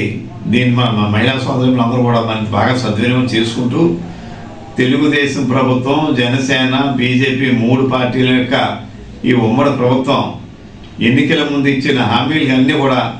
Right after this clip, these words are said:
కట్టుబడి ఉన్నామని చెప్పి మరొకసారి అందరికీ తెలియజేస్తూ, నూటికి నూరు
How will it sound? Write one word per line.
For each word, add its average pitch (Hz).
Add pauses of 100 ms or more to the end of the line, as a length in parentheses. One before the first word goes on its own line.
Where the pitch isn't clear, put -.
(800)
కట్టుబడి 131
ఉన్నామని 135
చెప్పి 123
మరొకసారి 123
అందరికీ 123
తెలియజేస్తూ, 131 (920)
నూటికి 147
నూరు 131